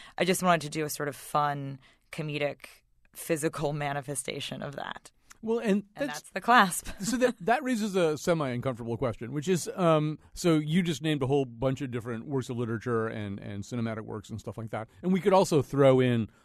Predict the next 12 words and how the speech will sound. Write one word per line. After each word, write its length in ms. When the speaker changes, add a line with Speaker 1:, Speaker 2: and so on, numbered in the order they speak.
Speaker 2:
all 220
the 100
comedies 440
that 80
are 60
on 100
H 200
B 140
O 240
almost 480
are, 500
um, 460